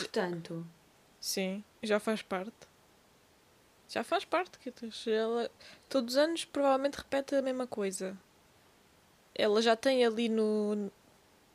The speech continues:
Speaker 2: na, na cabeça a disquete com o discurso daquela aula. É só meter na ranhura e sai tudo <laughs> como, como deve ser.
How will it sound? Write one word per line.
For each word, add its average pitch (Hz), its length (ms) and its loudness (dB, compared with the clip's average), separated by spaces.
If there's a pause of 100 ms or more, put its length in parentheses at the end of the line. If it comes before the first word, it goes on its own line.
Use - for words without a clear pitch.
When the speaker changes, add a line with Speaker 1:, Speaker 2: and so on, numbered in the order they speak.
(160)
Speaker 2:
na, 190 1000 -2 (1000)
na 220 140 2
cabeça 202 640 2
a 226 80 8
disquete - 640 2
com 269 140 4
o 262 40 6
discurso 226 380 -4
daquela 214 360 2
aula. 196 400 2 (720)
É 220 100 6
só 262 540 8
meter 233 400 8
na 220 100 4
ranhura 240 640 4 (640)
e 302 140 10
sai 311 300 10
tudo 311 380 12 (200)
<laughs> - 260 -2
como, 302 380 2 (160)
como 269 260 -2
deve 247 220 8
ser. 269 260 -6